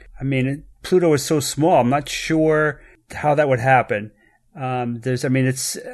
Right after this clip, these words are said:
I would think it would be pretty much a, a dead world with no active core at this point, perhaps not. So I'm curious to see how, how that would be and what the evidence is, but it's still, uh,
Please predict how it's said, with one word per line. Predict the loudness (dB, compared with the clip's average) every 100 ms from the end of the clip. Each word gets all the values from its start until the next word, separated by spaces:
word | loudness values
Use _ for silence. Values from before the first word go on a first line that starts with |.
| -16 -10
I | -4
would | -2
think | -2 -2
it |
would | -2
be | 0 -4
pretty | -4 -6 -2
much | -2 -4
a, | -8 -10
a | -12
dead | -4 2 2
world | 2 2 2 0
with | -4
no | -2 -2
active | -2 -6 -12
core | -12 -4 0 2 0 -6 -20 _ _
at | -6
this | -4 -6
point, | -4 -2 0 -4 -8
perhaps | -8 2 2 2 0
not. | 2 2 0 -8 -18 -2
So | -2
I'm |
curious | 2 2 2
to |
see | -2 -2 2
how, | 6 4 2 -8
how | 4 6
that | 6
would | 2 0
be | 0
and | 2
what | 2
the | 2
evidence | 2 2 -2 -2
is, | -4 -6 -20 _
but | 2
it's | 4 2 -2
still, | 0 4 6 6
uh, | 6 6